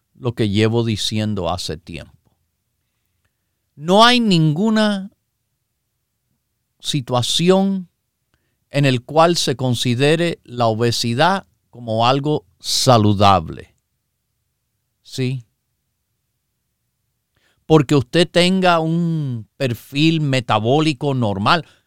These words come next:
Eso me lo dijeron el otro día, alguien, alguien que estaba gordo o gorda, no me recuerdo la persona si era hombre o mujer, pero me dijo, "No, eh, tengo un colesterol bueno y, y, y esto bien."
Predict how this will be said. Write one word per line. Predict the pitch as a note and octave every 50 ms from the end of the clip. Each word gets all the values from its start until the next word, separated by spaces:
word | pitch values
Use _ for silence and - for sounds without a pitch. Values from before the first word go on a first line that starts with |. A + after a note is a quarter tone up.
| _ _ _
Eso | - F3 G3 - E4
me | D#4 D4+
lo | A#3+ D#3
dijeron | G#2+ F2+ - - C3+ G#3 B3+ F#3+ B2
el | G#2 G#2+
otro | B2+ D3+ C#3 - B2 A#2 A2
día, | A#2+ E3 G3+ E3 C3 A#2 C3
alguien, | D#3+ F3 D#3+ D#3 C#3+ B2+ G#2 F2 - _ _ _ _ _ _ _ _ _ _ _ _ -
alguien | - G3 B3 A#3 D4 C4+
que | - G#3
estaba | - - G#3+ B3 C4+ A#3+ G#3+
gordo | F3 E3+ G#3 A#3 A3+ F3+ C#3+ B2 A2 F2+ E2+ F#2 F#2+ -
o | - A2 A#2+ A2+
gorda, | A#2 C3+ F3+ G#3 G3 D3+ B2+ A2+ G#2 - _ -
no | A2+ A#2 C#3+
me | E3 E3 D#3
recuerdo | D3 C#3+ A#2 - C3+ D3 E3+ E3+ D#3 C3+ C3+ B2
la | A#2 A2+ A2
persona | - A2 G2 - - B2+ C#3+ D3 C#3 B2+
si | A#2+ - A2+ A2+
era | A#2 C3+ B2 A#2 A2+ -
hombre | - A2+ A#2+ D3 C3+ C3
o | A2+
mujer, | G2+ F#2+ F#2 E2+ F#2+ C#3+ F3 B2+ E2+ D#2+ - _ _ _ _ _ _ _ _ _ _ _ _ _ _ _ _ _
pero | - G#3+ A3 A3+
me | G#3+ G#3+
dijo, | G#3+ B3 C#4 C#4 C4+ B3 A3 G#3+ G#3 G3+ G3 F#3 - _ _ _ _ -
"No, | A#3 E4 F#4 F4+ E4 C#4+ A#3+ A3 G3+ G3 F#3+ F#3+ F#3
eh, | F#3 G3+ G3
tengo | G3 - C4 C#4+ D4 D#4
un | C#4 G#3
colesterol | - B3+ B3 B3 A#3+ - - G#3+ G#3+ A#3 C4 C#4 B3+
bueno | A#3 A#3+ B3+ C4+ C#4 C4+ C4 A#3+ A3+ G#3+ G3+ F#3 F3+
y, | F3 E3 E3 E3 D#3+ D#3+ D#3 -
y, | - E3+ F3 E3+ E3 E3 -
y | D#3 F3 F3+
esto | G#3 A3+ - - A#3 A3 G#3 F#3 -
bien." | - D3+ D#3 F3+ F#3+ F#3+ F3 D3+ B2 G2 F2+